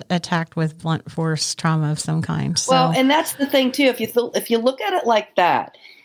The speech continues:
Speaker 2: um, to make sure, I, I could see her being shot first, and then the emotion goes out. So if they know
Speaker 1: Yes.
Speaker 2: that she's been working out and she's strong, you know, you don't wanna get into a fight and lose that. So you shoot her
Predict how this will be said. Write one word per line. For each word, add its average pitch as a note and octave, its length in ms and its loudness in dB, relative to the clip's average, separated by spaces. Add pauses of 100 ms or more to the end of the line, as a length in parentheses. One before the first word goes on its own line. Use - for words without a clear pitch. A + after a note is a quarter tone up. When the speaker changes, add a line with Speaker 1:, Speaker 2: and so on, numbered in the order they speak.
(220)
Speaker 2:
um, E3+ 500 2
to F#3+ 160 0
make G#3+ 220 0
sure, G#3 460 2
I, F#3+ 200 0
I G3+ 80 2
could G3 180 -10
see B3 280 0
her G#3+ 160 0
being F#3+ 220 0
shot F3+ 420 0
first, F#3 580 -2 (360)
and F#3+ 140 2
then F#3 120 4
the F3+ 120 4
emotion E3+ 440 0
goes C3+ 240 0
out. C3+ 260 -6
So E3+ 260 2
if F#3 140 2
they F#3 160 4
know F#3+ 220 2
Speaker 1:
Yes. G#3 60 0
Speaker 2:
that - 140 -2
she's F3+ 380 -2 (280)
been G3 180 0
working F#3+ 320 2
out D#3 280 2
and D#3+ 100 -6
she's D#3+ 300 0
strong, C#3 500 -2 (420)
you F3+ 140 2
know, D3 200 2
you D#3+ 120 0
don't E3 160 2
wanna F3 180 2
get F3 140 2
into E3 260 2
a D#3 40 2
fight D#3 340 0
and D3+ 160 0
lose G3 280 -2
that. B2+ 320 -2
So - 100 -4
you F3+ 140 0
shoot C4+ 340 0
her D3 280 0